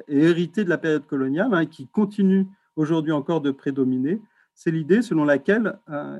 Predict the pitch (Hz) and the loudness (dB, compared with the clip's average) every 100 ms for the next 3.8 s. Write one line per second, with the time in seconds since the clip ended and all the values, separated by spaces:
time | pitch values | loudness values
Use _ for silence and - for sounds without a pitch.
0 | 151 135 135 135 147 180 190 156 190 196 | -12 -10 -8 -4 0 0 2 2 2 0
1 | 160 190 233 - - 135 135 - - 226 | -2 -2 -2 -6 0 2 2 -2 0 0
2 | 196 127 - _ _ 135 127 139 147 135 | 0 -6 -12 _ _ -8 -2 0 0 2
3 | 147 139 - 151 196 196 151 | 0 0 -6 -4 -2 0 -2